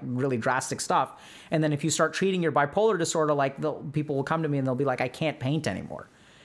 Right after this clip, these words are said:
And it's like, it, it can feel that way, and then sometimes they make the mistake of going off of treatment, but in my overwhelming experience, it's just about re-accessing that s-, that part of yourself, because mental illness is about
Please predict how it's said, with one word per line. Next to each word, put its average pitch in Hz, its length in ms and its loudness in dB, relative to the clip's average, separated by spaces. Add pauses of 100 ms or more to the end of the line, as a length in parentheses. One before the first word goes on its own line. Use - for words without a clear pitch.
And 175 100 0
it's 165 140 0
like, 160 260 0
it, 165 260 -12 (220)
it 180 220 -4
can 170 120 2
feel 277 240 4
that 160 180 6
way, 156 160 6
and 175 100 0
then 165 160 2
sometimes 180 400 0
they 165 100 2
make 151 200 0
the 160 80 0
mistake 139 360 0
of 131 100 -4
going 127 240 0
off 131 160 -2
of 135 80 -10
treatment, 175 340 -2
but 151 200 -2
in 170 100 0
my 151 200 2
overwhelming 170 540 2
experience, 165 460 -2
it's 151 80 -2
just 180 200 -2
about 165 340 2 (340)
re-accessing 180 1160 4
that 107 140 2
s-, - 360 -2
that 156 220 0
part 127 200 2
of 101 80 -4
yourself, - 440 -4
because 165 220 0
mental 202 340 2
illness 220 380 2
is 165 100 0
about 165 340 2